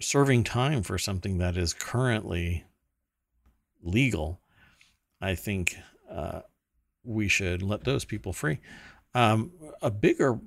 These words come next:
problem here, though, uh, <clears throat> yeah, I, I would say that it's a bigger problem, is that our criminal justice system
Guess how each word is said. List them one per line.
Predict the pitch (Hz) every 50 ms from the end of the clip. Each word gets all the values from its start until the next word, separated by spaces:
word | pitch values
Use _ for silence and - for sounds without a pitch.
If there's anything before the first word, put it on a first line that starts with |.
| - -
problem | - - 165 220 247 240 220 147 120 104
here, | 92 110 110 107 101
though, | 95 101 98 98 101 95 95 95 - - _ _ _ _ _ _ _ _ _ _ _ _ _ _ _ _ _ _ _ _ _ _ _ _ _ - - - _ _ _ - - - - - - - - - - _ _ _ -
uh, | - - - _ _ _ _ _ _ _ _ -
<clears throat> | 147 147 135 123 120 110 101 120 - - 110 - _ _ _ _ _ _ _ _ _ _ _ _ _ _ _
yeah, | - 147 165 160 151 151 - 143 151 147
I, | 147 151
I |
would | 156 151 131 -
say | 156 147
that | 135 135 110 107
it's | 110 104 -
a | 107
bigger | 101 104 107 98 101 95
problem, | - - - - 147 143 107 95 92 104 -
is | 98 98 95 95 92 92 104 113
that | - 101 104 101 - - _ _ _ - - -
our | 123 120 117 110 107 104 98 95 98 98 104 123 - - _ _ _
criminal | - - 139 143 131 113 101
justice | 92 - - 160 - - 107 -
system | - - - - - 95 95 92 95 95 92 90 90 -